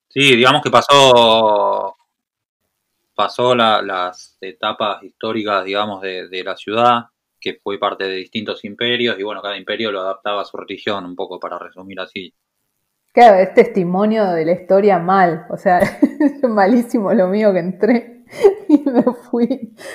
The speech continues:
Speaker 2: Encima tiene como simbología de, de todas la-, las religiones que pasaron, ¿no?
Speaker 1: Claro, o sea, era un templo cristiano so-, en su com-, en sus comienzos, y cuando vino el imperio,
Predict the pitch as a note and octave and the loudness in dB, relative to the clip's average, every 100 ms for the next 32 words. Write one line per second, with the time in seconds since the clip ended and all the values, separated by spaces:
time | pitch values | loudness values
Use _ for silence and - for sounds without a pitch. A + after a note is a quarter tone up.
0 | - - B3+ B3 C4 C4+ C4 B3 B3+ G#3+ | -18 0 2 4 2 2 0 0 2 2
1 | G#3 G3+ G3+ F#3+ G3 F#3+ F#3+ A3+ A3+ G3+ | 0 0 -2 2 4 2 2 4 6 6
2 | F3+ F3 F3+ A3 A#3 F3 E3+ G3 G#3+ G3+ | 6 4 0 -8 -8 -4 -2 2 4 4
3 | F3 E3 D#3+ E3 F#3+ G3 G3 G3 F3+ - | 2 0 -4 -6 -4 -2 0 0 -4 -4
4 | - A#3+ G#3+ - B3+ - G#3 F3+ G3+ G#3+ | -2 -2 -2 -2 -4 0 -4 0 0 2
5 | F#3 G#3 A#3 C4 - - _ _ _ - | 0 -2 -4 -8 -10 -20 _ _ _ -20
6 | - _ A4+ A4 F#4+ C#4 F3 D3 B2 G#2+ | -20 _ -12 -10 -10 -6 2 4 4 2
7 | C#3 A#2+ G#2+ G#2 G2+ B2+ C#3 B2+ A#2+ C3+ | 2 4 4 2 0 2 2 2 0 0
8 | B2+ A#2+ A2 - D3 C#3+ B2+ A#2+ G#2+ G#2 | 0 -2 -6 2 4 4 2 0 -4 -4
9 | G2+ G2 F#2+ F#2 G2+ F#2+ F#2+ G2 F#2+ F2+ | -6 -12 -16 -16 -16 -16 -14 -14 -14 -20
10 | F#2+ - - G#2+ A2 C3+ C3+ C#3+ C3+ A#2 | -20 -20 -12 -8 0 0 2 -2 -2 -4
11 | G2+ F#2+ F#2 F2+ F2+ - F#2+ F#2+ F#2+ G2+ | -6 -6 -10 -12 -14 -10 -10 -8 -10 -10
12 | G#2+ A2 G#2 G2+ G2 G2+ G#2 G#2+ A2 G#2 | -10 -10 -8 -8 -10 -12 -14 -10 -8 -6
13 | G2 F#2+ F#2 | -6 -8 -10